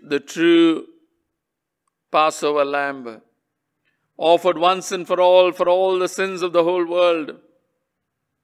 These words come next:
And further on in verse forty-seven of John six, he says, "Very truly I tell you,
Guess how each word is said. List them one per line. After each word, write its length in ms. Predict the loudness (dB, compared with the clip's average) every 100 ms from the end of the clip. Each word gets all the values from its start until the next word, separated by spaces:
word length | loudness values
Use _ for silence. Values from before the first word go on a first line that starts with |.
| _ _ _ _ _ _ _ _ _ _ _ _ _ _ _ _
And 300 | -8 -4 -4
further 340 | 4 6 6 6
on 180 | 4 2
in 140 | 0
verse 240 | 2 2
forty-seven 560 | 2 0 0 -4 -6 -4
of 140 | -8
John 260 | -4 -4 -4
six, 320 | -4 -6 -6
he 120 | -12
says, 400 | -4 0 0 0 -12 _ _ _ _ _
"Very 460 | -10 4 6 6 2
truly 400 | 0 0 2 4
I 140 | 4
tell 280 | 2 4 2
you, 300 | 4 0 0